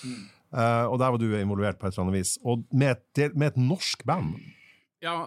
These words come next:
Speaker 1: altså, han kom egentlig noen måneder før, eh, alene, eh, og spilte på Tore Olsen minnekonsert på Chateau Neuf. Og vi, de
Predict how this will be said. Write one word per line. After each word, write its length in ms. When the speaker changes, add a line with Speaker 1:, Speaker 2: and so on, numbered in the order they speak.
Speaker 1:
altså, 240
han 140
kom 440
egentlig 460
noen 100
måneder 320
før, 380
eh, 380
alene, 440
eh, 180
og 100
spilte 320
på 100
Tore 300
Olsen 460
minnekonsert 800
på 80
Chateau 300
Neuf. 160
Og 140
vi, 160
de 720